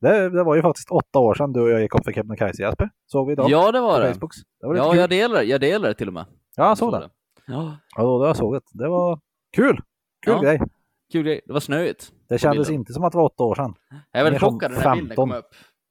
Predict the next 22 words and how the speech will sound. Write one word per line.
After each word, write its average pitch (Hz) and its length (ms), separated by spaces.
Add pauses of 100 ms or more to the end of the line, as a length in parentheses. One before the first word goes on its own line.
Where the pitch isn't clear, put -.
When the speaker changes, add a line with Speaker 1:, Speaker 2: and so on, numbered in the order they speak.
(160)
Speaker 2:
För 135 120
att 123 100
jag 139 120
läste 170 300
inte 107 120
först 120 220
det 113 80
här, 107 140
äh, 101 60
åtta 98 440
år 131 200
sedan, 82 260
utan 104 240
det 110 80
bara 107 140
kom 104 160
upp. 113 160 (1200)
Eller 139 240
hur 135 180
det 123 60
nu 127 60
var. 117 200